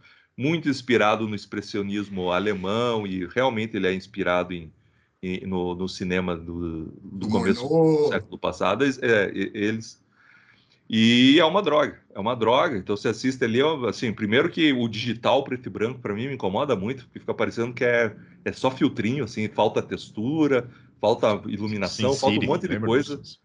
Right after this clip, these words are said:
Speaker 1: E não me parece uma escolha estética agradável. Eu acho que é porque eles precisavam colocar sangue, sangue não pode ter no Disney mais, então eu acho que eles colocaram pós-produção de, de filmagem preto e branco, justamente porque daí eles não precisam fazer cortes do sangue,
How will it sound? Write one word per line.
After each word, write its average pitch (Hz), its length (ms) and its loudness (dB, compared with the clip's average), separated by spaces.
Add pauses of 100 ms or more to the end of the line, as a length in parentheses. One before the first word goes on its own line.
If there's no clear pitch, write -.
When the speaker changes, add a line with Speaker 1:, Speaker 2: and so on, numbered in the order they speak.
(440)
Speaker 1:
E 104 420 4
não 110 160 4
me 160 120 4
parece 147 400 4
uma 147 140 -6
escolha 139 300 -8
estética 131 500 -6 (420)
agradável. 123 1040 -4 (300)
Eu 120 160 4
acho 147 240 2
que 147 80 -4
é 135 40 -2
porque - 220 -10
eles 127 100 -6
precisavam 131 360 -4
colocar 120 400 -6
sangue, 135 500 -8
sangue 113 320 -6
não 117 100 -8
pode 107 240 -4
ter 104 160 -8
no 101 120 -6
Disney 92 340 -6
mais, 120 300 -2
então 110 140 -4
eu 117 40 2
acho 117 80 -2
que - 80 -8
eles 110 140 -12
colocaram 113 440 -2 (140)
pós-produção 123 1040 -4 (540)
de, 95 1000 0
de 98 120 0
filmagem 101 500 0
preto 101 260 -4
e - 20 -6
branco, 113 320 -2
justamente 127 480 -2
porque 127 260 -8
daí 120 120 4
eles 117 140 -4
não 123 80 -2
precisam 120 340 -4
fazer 113 260 0
cortes 107 400 2
do 107 80 -16
sangue, 135 440 -2